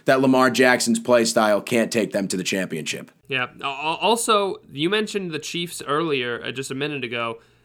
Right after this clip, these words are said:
Speaker 2: The Patriots also only have a one-game lead over the Chiefs now, and the Chiefs own that tiebreaker. So how concerned are you about potentially having to play on Wild Card Weekend this year?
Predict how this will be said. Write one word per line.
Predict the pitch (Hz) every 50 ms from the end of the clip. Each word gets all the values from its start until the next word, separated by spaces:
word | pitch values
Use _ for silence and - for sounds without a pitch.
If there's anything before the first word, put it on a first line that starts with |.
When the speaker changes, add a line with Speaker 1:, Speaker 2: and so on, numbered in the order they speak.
| _ _
Speaker 2:
The | - - 123
Patriots | 156 190 202 196 254 240 - -
also | 196 196 208 - 214 196
only | 190 185 185
have | 175 160
a | 156 139
one-game | 135 147 160 170 170 170 165 160 160
lead | 160 160 156
over | 156 151
the | 135 131
Chiefs | 123 - - - 233 240 - - -
now, | 139 123 113 110
and | 117 127 131
the | 131
Chiefs | - - - - 233 254 277 262 -
own | 165 156 147 143
that | 139 131 - -
tiebreaker. | - 131 120 117 113 - 107 104 101 - - - - -
So | - 147 135 135 131 127 - _ _ _ _ _ _ _ _
how | - - 175 214
concerned | 220 285 262 233 - 247 240 240 226
are | 208
you | 196 196 175
about | 156 147 165 170 170 160 - -
potentially | - 151 - - 185 - 208 - 175 175 170
having | 170 170 165 160
to | 147
play | - - - 170 170 180
on | 175 165 151 143 131 123 123
Wild | 123 127 143 165 165 160
Card | - 160 139 123 117
Weekend | 143 147 - - 151 117 104 98
this | 95 - - -
year? | - - - -